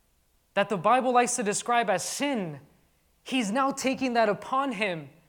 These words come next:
And he feels the separation from the only being that has always been in his life no matter what.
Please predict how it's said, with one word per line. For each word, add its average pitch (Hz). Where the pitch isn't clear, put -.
And 196
he 233
feels 254
the 185
separation 202
from 220
the 202
only 302
being 190
that 220
has 202
always 254
been 240
in 233
his 180
life 190
no 185
matter 180
what. 160